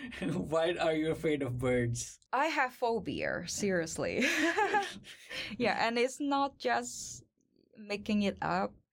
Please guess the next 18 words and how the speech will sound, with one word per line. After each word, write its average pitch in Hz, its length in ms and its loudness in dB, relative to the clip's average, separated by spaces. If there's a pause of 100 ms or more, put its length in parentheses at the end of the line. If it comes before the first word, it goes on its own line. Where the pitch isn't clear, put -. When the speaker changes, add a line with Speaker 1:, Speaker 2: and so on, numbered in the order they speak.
(240)
Speaker 2:
So 190 520 0
the 196 100 0
story 202 500 0
is 190 340 0
when 175 600 0 (160)
I 202 80 2
have 226 260 2
a 220 100 2
memory. 214 920 0
I 175 100 2
don't 196 180 2
know 202 140 4
whether 196 320 2
it 170 120 2
happened 185 460 0
or 165 180 2
I 160 40 0
sh-, - 140 -6